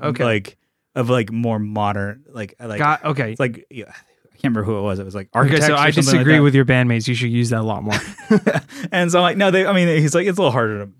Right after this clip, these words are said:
Speaker 2: to mix and
Speaker 1: Right.
Speaker 2: stuff like that."
Speaker 1: No, I get that.
Speaker 2: And then, um, sound that they're going for, but no, it's fine.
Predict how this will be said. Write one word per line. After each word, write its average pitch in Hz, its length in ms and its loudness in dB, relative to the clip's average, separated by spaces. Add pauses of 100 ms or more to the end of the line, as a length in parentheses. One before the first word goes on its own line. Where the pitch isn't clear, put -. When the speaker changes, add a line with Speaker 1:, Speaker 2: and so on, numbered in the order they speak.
Speaker 2:
to 113 100 -8
mix 101 300 -6
and 156 100 -4
Speaker 1:
Right. 156 80 2
Speaker 2:
stuff 143 120 0
like 92 80 -6
that." 170 80 0
Speaker 1:
No, 156 80 2
I 135 220 0
get 120 180 -12
that. 113 180 -12
Speaker 2:
And 104 420 0
then, 95 80 -6
um, 90 420 -6 (120)
sound 120 300 0
that 107 100 -2
they're 104 120 -2
going 101 220 -4
for, 101 180 -8
but 98 140 -12
no, 165 220 2
it's 127 100 -4
fine. 87 200 -8